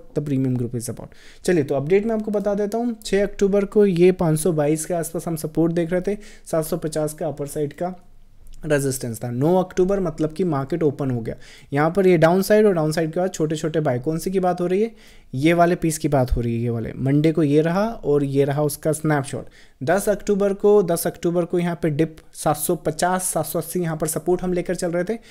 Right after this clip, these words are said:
अपर साइड का व्यू था, यहाँ पर ये बाय सेटअप का प्लान था। क्या स्ट्रक्चर है? ये वाले स्ट्रक्चर की बात हो रही है जिसमें बैंक निफ्टी का पूरा का पूरा गैप फिल हुआ था।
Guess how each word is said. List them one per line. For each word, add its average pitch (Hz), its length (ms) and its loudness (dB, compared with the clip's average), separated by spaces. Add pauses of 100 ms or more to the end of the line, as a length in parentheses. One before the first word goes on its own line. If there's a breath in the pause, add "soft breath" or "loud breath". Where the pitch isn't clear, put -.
(240 loud breath)
अपर 185 240 0
साइड 180 220 0
का 180 100 0
व्यू 160 220 2
था, 226 180 2
यहाँ 170 340 2
पर 165 80 2
ये 160 120 2
बाय 147 220 0
सेटअप 151 320 -6
का 156 80 -2
प्लान 131 300 -4
था। 123 120 -8
क्या 156 240 -4
स्ट्रक्चर 156 640 -6
है? 208 80 -2
ये 156 220 2
वाले 151 200 4
स्ट्रक्चर 135 340 -6
की 131 100 -4
बात 120 260 -2
हो 127 40 -4
रही 123 100 -2
है 123 40 -4
जिसमें 131 260 -4
बैंक 135 220 0
निफ्टी 139 260 -4
का 135 120 0
पूरा 135 240 -2
का 139 100 -2
पूरा 135 220 -2
गैप 127 220 -4
फिल 127 220 -6
हुआ 117 200 -6
था। - 200 -14